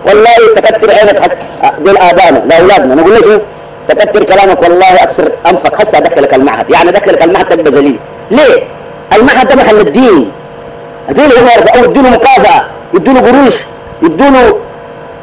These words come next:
فطور كويس، يدوا له غدا كويس، يدوا له عشاء كويس، حبا للرسول صلى الله عليه وسلم، عشان يتعلم كلام الله، يتعلم كلام الرسول، ويتعلم اللغة العربية، عشان يكون مناظر عند محمد صلى الله عليه وسلم. أما مسكين بتاع الإبرة في الخلوة، ما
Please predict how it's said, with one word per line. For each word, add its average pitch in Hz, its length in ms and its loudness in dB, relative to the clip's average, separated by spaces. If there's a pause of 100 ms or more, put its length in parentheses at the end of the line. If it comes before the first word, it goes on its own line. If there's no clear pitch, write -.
(380)
فطور 247 260 2
كويس، 262 440 2
يدوا 190 200 0
له 262 100 4
غدا 247 260 2
كويس، 262 460 2
يدوا 214 240 2
له 262 80 2
عشاء 277 280 2
كويس، 294 360 2
حبا 302 340 2
للرسول 269 400 2
صلى 226 80 0
الله 226 120 2
عليه 190 180 2
وسلم، 160 260 0
عشان 208 220 0
يتعلم 262 380 0
كلام 233 300 2 (100)
الله، 277 160 2
يتعلم 254 380 2
كلام 240 280 2
الرسول، 240 460 2
ويتعلم 233 380 2
اللغة 240 260 0
العربية، - 580 0 (260)
عشان 196 260 0
يكون 240 260 2
مناظر 208 500 2
عند 156 160 2
محمد 170 400 0
صلى 151 120 0
الله 160 120 2
عليه 139 160 0
وسلم. 120 300 -2 (760)
أما 220 400 2 (320)
مسكين 214 360 2
بتاع 202 240 2
الإبرة 190 300 2
في 180 140 2
الخلوة، 160 380 2
ما 190 180 2